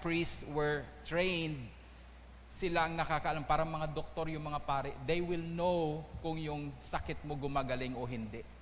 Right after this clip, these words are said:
And they were the ones who have the authority to declare you healed. When you are declared healed by a priest, you can now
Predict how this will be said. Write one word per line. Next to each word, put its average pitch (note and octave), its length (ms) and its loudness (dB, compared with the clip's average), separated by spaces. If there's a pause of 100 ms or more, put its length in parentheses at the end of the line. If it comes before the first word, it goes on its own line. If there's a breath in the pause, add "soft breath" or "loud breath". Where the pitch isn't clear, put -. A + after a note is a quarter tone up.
(800 loud breath)
And F#3 160 4
they G#3 160 4
were F#3+ 240 6
the E3+ 100 2
ones F#3 460 4
who E3+ 160 0
have D#3+ 160 6
the D3 160 -2
authority E3+ 800 0
to D#3 80 0
declare D3+ 560 0
you E3+ 240 -2
healed. F3+ 400 0 (240)
When C#3+ 160 2
you E3 240 0
are D3+ 160 2
declared F3 480 2
healed F3+ 400 0
by D#3+ 60 2
a D3+ 100 2
priest, - 480 -2 (240 loud breath)
you E3+ 160 0
can D3+ 240 2
now C#3 400 2